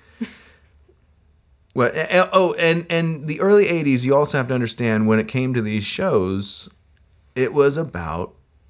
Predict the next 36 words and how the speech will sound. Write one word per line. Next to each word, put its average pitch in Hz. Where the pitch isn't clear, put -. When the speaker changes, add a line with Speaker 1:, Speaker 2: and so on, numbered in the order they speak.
Speaker 2:
car 82
chases. 90
Speaker 1:
Mm-hmm. 214
Speaker 2:
They, 233
they 143
were 156
very 113
patient. 104
They 131
would 170
have 101
long 90
extended 87
car 67
chases 95
and 98
things 95
like 104
that. 92
Speaker 1:
Mm-hmm. 196
Speaker 2:
And 147
they 147
would 139
wreck 107
a 135
lot 107
of 104
cars, 139
and 117
a 107
lot 110
of 104
the 95
budget 104
for 101
these 90